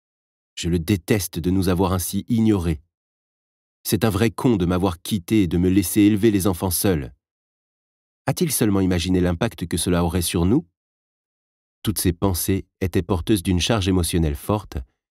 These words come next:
qui affectait chaque fois plus son corps. Neuf mois plus tard, le vingt et un mars deux mille huit, Anna se réveilla paralysée de la taille aux pieds. En quelques heures, elle se retrouva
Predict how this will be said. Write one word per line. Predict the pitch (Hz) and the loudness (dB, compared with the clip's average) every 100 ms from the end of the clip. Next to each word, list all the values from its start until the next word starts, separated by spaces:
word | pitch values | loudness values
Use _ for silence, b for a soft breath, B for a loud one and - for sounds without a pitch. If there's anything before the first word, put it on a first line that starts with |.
| _ | _
qui | - 120 | 0 0
affectait | 113 120 - 135 | 2 -4 -2 -2
chaque | 123 - - | 0 -2 -4
fois | - 113 | -4 -4
plus | - 110 107 - | -2 -2 -2 -4
son | - - 90 | -4 -2 -2
corps. | - 69 58 - - _ _ _ _ _ _ _ _ _ _ - | -2 -4 -4 -10 -20 _ _ _ _ _ _ _ _ _ _ -2
Neuf | 101 127 - | 2 2 2
mois | 147 | 0
plus | - 92 | 0 -4
tard, | - 67 73 71 - _ - | -2 -4 -4 -6 -10 _ -6
le | 71 | -4
vingt | 71 90 | -2 0
et | 98 | 2
un | 85 | 2
mars | 87 82 | 0 -2
deux | 78 76 | -4 -2
mille | 78 78 | -2 0
huit, | 92 123 67 62 _ _ _ _ _ _ - | -2 -2 -6 -8 _ _ _ _ _ _ -2
Anna | 110 127 | 2 2
se | 127 110 | 0 0
réveilla | 104 107 113 | 2 2 0
paralysée | - 113 104 101 98 110 | 0 -2 0 -2 0 0
de | 101 | 2
la | 87 | 0
taille | 82 107 98 | 0 -2 0
aux | 85 | -2
pieds. | - - 57 - _ _ _ _ _ _ _ _ _ - | -4 -8 -8 -14 _ _ _ _ _ _ _ _ _ -8
En | |
quelques | 85 110 92 85 85 | 0 0 2 0 2
heures, | 110 107 - _ _ _ _ | 2 0 -10 _ _ _ _
elle | 82 | -6
se | 78 82 | -2 -2
retrouva | 76 - 82 | -2 -2 -2